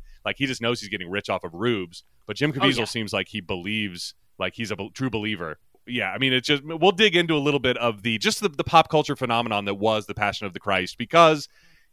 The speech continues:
Speaker 1: it se-, this episode seems to be very of that time, and I feel like it suffers a little bit because of that, if I could, you know, jump ahead.
Speaker 2: You think so?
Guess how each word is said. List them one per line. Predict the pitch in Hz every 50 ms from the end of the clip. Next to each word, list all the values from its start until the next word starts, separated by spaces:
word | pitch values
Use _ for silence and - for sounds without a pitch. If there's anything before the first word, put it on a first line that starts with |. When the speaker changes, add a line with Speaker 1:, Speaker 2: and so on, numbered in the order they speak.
| _ _ -
Speaker 1:
it | 143 139
se-, | - - 196 208 175
this | 143 180 196 - -
episode | 170 165 - - 156 156 139
seems | - 151 147 131
to | - 143
be | 135 131 123 110
very | 95 113 120 120 120 123 120 - -
of | 117 117 117 110 104
that | 104 107 101 101 - -
time, | - 120 110 104 95 85 78 76 76 - _ -
and | 120 117 113
I | 110 110
feel | - - 151 156
like | 147 135 127 -
it | 117 -
suffers | - - - 127 120 - 117 104 95
a | 104
little | 98 95 92
bit | 92 92
because | 82 92 - 110 104 92
of | 92 87
that, | 87 85 85
if | 82 -
I | 95 90
could, | - - 92 87 80 _ _ _ _
you | - 107 98
know, | 87 82
jump | - 107 95 87 -
ahead. | 82 82 90 80 78 -
Speaker 2:
You | 170 143
think | 170 208 240
so? | - - 415 453 440 349